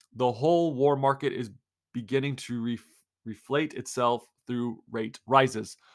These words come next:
The conflict with Russia calls a special military operation could lead to insurance losses of sixteen billion to thirty-five billion in so-called specialty insurance classes, such as aviation, marine, trade credit, political risk,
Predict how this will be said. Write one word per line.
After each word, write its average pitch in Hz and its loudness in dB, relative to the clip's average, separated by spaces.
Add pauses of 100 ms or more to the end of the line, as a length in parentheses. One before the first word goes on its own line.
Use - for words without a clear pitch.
(240)
The 131 -4
conflict 139 4
with 139 2
Russia 139 2
calls 135 2
a - -6
special 131 -2
military 131 0
operation 120 0
could 156 -2
lead 147 0
to 135 -6
insurance 135 -6
losses 123 0
of 117 -4
sixteen - -8
billion 160 0
to 120 -2 (160)
thirty-five 127 -2
billion 135 -2
in 120 -8
so-called 131 0 (200)
specialty 117 -6
insurance 113 -4
classes, 127 -2 (380)
such 135 2
as 135 2
aviation, 123 0 (360)
marine, 131 -2
trade 127 0
credit, 110 0 (280)
political 151 0
risk, 120 -2